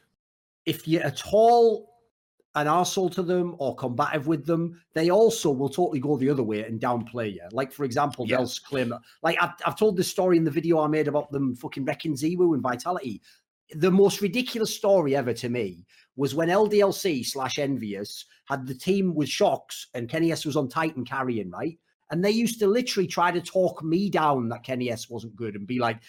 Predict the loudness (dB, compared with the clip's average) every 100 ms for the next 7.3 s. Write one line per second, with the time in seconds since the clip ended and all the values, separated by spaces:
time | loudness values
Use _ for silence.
0 | -10 -6 0 0 0 2 4 4 2 0
1 | 0 0 0 0 -2 0 2 0 0 -2
2 | -2 -2 -4 -2 -2 -2 -4 -2 -2 -2
3 | 0 2 0 -4 -8 -6 -4 -2 -2 -4
4 | -10 _ _ _ _ 2 4 4 4 4
5 | 4 4 2 0 0 0 0 -4 -2 -2
6 | -2 -4 -2 -2 -4 -4 -4 -2 0 0
7 | -4 -6 -6